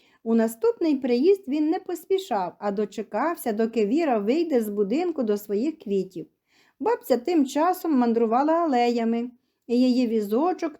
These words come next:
тихо шурхотів, як колеса дитячого ровера. «Доброго дня, Вероніко!» Садівник тримав пакуночок у розцяцькованому папері.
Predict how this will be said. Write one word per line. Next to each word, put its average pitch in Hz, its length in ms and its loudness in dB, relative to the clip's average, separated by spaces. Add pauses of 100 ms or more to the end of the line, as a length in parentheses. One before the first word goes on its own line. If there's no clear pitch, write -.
(100)
тихо 359 360 -2
шурхотів, 320 720 0
як 226 220 0
колеса 254 440 0
дитячого 202 640 -4
ровера. 160 500 -6 (640)
«Доброго 392 380 4
дня, 440 340 0
Вероніко!» 262 720 2 (240)
Садівник 220 560 -2
тримав 285 460 0
пакуночок 254 800 0 (340)
у 302 260 2
розцяцькованому 370 1040 0
папері. 202 720 -4